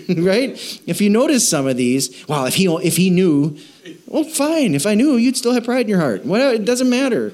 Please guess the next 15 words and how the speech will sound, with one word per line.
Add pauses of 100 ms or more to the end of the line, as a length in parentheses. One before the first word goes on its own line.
(160)
<laughs>
right? (1500)
Picking
on
all
of
us
here.
This
is
equal
opportunity.
Here
we
go.